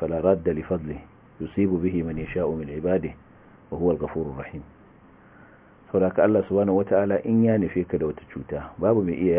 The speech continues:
yaye maka sai shi. In ya neme ka, in ya nufe ka da alkhairi, to, shi mai iko ne a bisa komai.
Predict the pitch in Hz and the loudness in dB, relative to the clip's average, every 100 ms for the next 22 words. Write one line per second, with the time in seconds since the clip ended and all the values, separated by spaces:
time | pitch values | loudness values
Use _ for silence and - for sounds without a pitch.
0 | 95 95 82 80 - 71 - - - - | 4 4 0 -10 -12 -12 -12 -18 -20 -20
1 | - - - - - - - - - - | -20 -20 -20 -20 -20 -20 -20 -20 -18 -2
2 | 98 104 104 87 82 92 98 - 87 - | 2 4 4 2 2 2 2 2 0 2
3 | 98 104 98 87 104 - 95 - 78 104 | 2 4 2 2 -2 2 0 0 -2 2
4 | 107 98 76 - - - - - - 85 | 2 2 -6 -14 -20 -20 -20 -20 -18 -6
5 | 95 92 - 101 - 87 87 80 80 - | -2 -2 -2 -6 -2 0 0 -4 -10 -14
6 | - 92 82 | -2 0 0